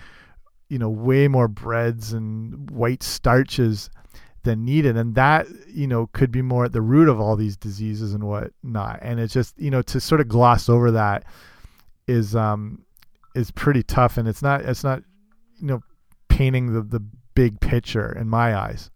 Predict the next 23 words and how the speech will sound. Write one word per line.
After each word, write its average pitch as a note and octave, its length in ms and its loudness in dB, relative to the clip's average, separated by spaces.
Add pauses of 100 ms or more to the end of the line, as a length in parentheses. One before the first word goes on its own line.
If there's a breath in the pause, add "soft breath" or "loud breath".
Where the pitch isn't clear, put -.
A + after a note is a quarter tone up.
(480)
Ultimately, C#3+ 540 4
I B2 80 4
think C#3+ 420 -2 (720 soft breath)
that A#2+ 460 2
the B2 100 4
book, A#2+ 440 4
The C#3 100 0
China C3 240 2
Study, B2+ 380 6
and A#2+ 120 0
the A#2+ 60 0
documentary A2+ 480 2
Forks - 320 -2
Over G#2+ 160 0
Knives A2 480 2 (400 loud breath)
aren't B2 320 2 (240)
actually B2 880 0 (160)
that A#2+ 280 2
much A#2+ 380 0
about A#2 540 0
that A2 320 0 (240)
China, A#2 420 -2
that A2+ 240 -2